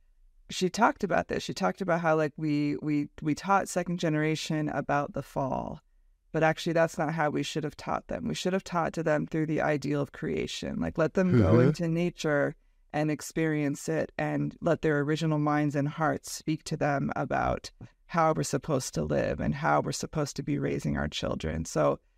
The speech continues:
Speaker 1: it's encouraging, but at the same time, you know, we, I think we've got some work to do to unravel some of the pieces of the past.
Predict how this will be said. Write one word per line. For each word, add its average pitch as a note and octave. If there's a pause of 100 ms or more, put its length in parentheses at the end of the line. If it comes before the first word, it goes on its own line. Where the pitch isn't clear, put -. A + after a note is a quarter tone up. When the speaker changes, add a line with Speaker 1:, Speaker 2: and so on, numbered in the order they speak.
(140)
Speaker 1:
it's -
encouraging, F3 (340)
but D3+
at D3
the D#3
same E3
time, C#3+
you F3+
know, D3+
we, D3
I E3
think F3+
we've D#3
got -
some D#3
work D3
to C#3+
do D3
to D3
unravel C#3+
some D3
of -
the -
pieces -
of -
the -
past. -